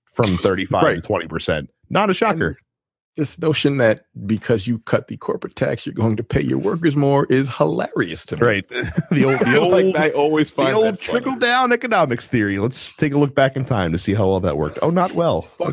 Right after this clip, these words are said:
Speaker 1: Okay.
Speaker 2: I'm done with this article already. I don't feel
Speaker 1: I mean,
Speaker 2: like
Speaker 1: I, like I
Speaker 2: going
Speaker 1: said, it's, there's not much more to say. It's just, you know,
Speaker 2: <laughs> Like, like, this shit just makes me angry.
Speaker 1: surprise to nobody.
Speaker 2: Right.
Speaker 1: So.
Speaker 2: Fucking assholes.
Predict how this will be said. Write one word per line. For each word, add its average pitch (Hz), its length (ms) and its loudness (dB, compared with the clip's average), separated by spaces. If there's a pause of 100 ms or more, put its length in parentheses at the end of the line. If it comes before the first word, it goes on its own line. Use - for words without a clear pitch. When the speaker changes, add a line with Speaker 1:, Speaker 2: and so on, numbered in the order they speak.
Speaker 1:
Okay. 95 200 0 (880)
Speaker 2:
I'm 196 160 0
done 156 140 4
with 101 80 -2
this 90 100 -10
article 85 240 -8
already. 82 240 -6
I 85 40 -6
don't 92 140 -6
feel - 140 -6
Speaker 1:
I 233 60 6
mean, 226 60 4
Speaker 2:
like 220 40 4
Speaker 1:
I, 220 40 6
like 208 100 0
I 214 40 2
Speaker 2:
going 214 220 2
Speaker 1:
said, 151 200 2
it's, 139 140 2
there's 160 200 0
not 180 160 4
much 160 180 0
more 156 140 0
to 131 80 2
say. 123 300 0
It's 107 100 -6
just, - 160 2 (120)
you - 100 0
know, - 240 2
Speaker 2:
<laughs> - 140 -4
Like, 151 120 0 (1000)
like, 117 100 0
this 120 100 0
shit 110 120 -2
just 104 120 -2
makes 101 180 0
me 87 120 -8
angry. 78 160 -6
Speaker 1:
surprise 127 480 0
to 123 100 -4
nobody. 85 480 -2 (300)
Speaker 2:
Right. 73 180 -12
Speaker 1:
So. 87 140 -2
Speaker 2:
Fucking - 420 -18 (400)
assholes. 76 540 -14